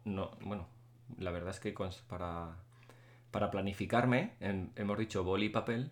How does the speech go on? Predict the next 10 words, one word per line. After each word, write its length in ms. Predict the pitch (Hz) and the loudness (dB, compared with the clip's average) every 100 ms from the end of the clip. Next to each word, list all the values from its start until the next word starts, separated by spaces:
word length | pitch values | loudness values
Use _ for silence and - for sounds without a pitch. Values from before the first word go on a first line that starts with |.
| - | -6
pero 200 | 92 92 | -4 -2
en 80 | 90 | -2
realidad 320 | 87 85 92 | 0 0 0
yo 140 | 101 | 0
sería 280 | 98 107 98 | 0 0 2
boli, 260 | 87 104 113 | 4 4 4
papel, 440 | 110 110 123 - - - - | 2 4 2 2 -8 -18 -2
reloj 360 | 107 104 - | 2 2 4
y 40 | 113 | 2
moto. 380 | 107 107 - | 2 0 -2